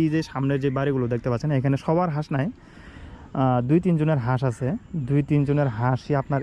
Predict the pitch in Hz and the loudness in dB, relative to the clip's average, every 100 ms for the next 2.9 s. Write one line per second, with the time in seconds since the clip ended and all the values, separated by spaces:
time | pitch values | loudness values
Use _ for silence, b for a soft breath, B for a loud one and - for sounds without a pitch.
0 | - 160 - 180 170 170 170 165 - 165 | -2 -2 0 -2 2 2 2 0 -2 0
1 | 196 185 156 160 120 143 - 143 147 151 | 2 2 2 0 -2 -2 0 2 4 2
2 | 147 143 135 123 113 160 147 131 | 0 -2 0 0 2 2 4 4